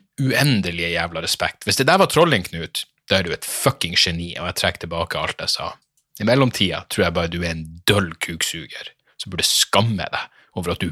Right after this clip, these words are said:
våger å dele de her forbanna lite gjennomtenkte, nedlatende, antimenneskelige synspunktene dine. Du vet at rus har vært et menneskelig universal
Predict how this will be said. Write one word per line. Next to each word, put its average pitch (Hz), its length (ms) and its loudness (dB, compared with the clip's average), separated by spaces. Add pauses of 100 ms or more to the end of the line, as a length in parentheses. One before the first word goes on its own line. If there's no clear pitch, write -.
(160)
våger 120 640 4 (320)
å 90 160 -8
dele 90 400 2
de 80 120 -6
her 76 120 -4
forbanna - 960 0 (3250)
lite - 460 -4 (260)
gjennomtenkte, - 840 -6 (2250)
nedlatende, 90 960 -2 (260)
antimenneskelige 85 960 -2
synspunktene 85 640 -8
dine. 69 220 -12
Du 123 80 0
vet 190 100 4
at 104 160 0
rus 107 240 4
har 90 60 2
vært 90 160 0
et 82 100 -4
menneskelig 90 400 0
universal 85 540 0